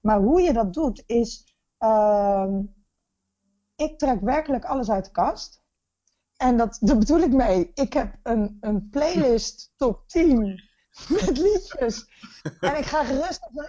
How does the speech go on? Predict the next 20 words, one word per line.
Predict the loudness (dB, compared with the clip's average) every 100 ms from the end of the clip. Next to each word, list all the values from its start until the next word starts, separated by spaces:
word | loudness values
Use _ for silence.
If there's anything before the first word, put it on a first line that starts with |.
| _
een | -8
idioot | -4 -2 0 -2 -8
staan | -4 0
dansen | 2 2 -2 -2 -2
hier | 0
in | 0
huis. | 0 0 0 -2
Want | -4 -2
ik |
heb | -4 -2
ook | -4 -2
wel | -4 -4
geleerd | -4 -2 0 -2 -6 -2
dat | -2 -2 _ _ _ _ _ _
als | -2 0
je | 0
in | 0
één | 0 0 0
houding | 0 2 2 0 -2
zit, | 0 0 -2 -8